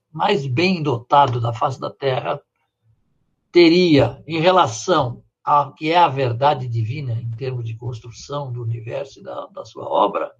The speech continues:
ele estaria ainda mil anos-luz de distância de saber do que se trata.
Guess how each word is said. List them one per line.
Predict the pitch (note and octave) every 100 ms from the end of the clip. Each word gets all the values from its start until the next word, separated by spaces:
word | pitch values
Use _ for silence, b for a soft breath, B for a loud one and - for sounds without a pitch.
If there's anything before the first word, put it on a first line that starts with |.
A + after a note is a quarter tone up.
| _ _ _ _
ele | - F3 F#3
estaria | F#3 F3+ F3 G3 F#3
ainda | G3 G3+ F#3+ F3+ F#3+ _ _ _ -
mil | E3+ F3+ G3+ E3+ D#3+ _ _ -
anos-luz | A#3 B3+ F3+ B2+ E3+ A3 E3 - -
de | A2
distância | C#3+ - - - E3+ - G3+ F3+ - B B B -
de | D3+
saber | - D#3 A#2+ C3+ D#3+
do | C3+ D3+ A#2+
que | - G3+
se | - -
trata. | - A2 A2+ B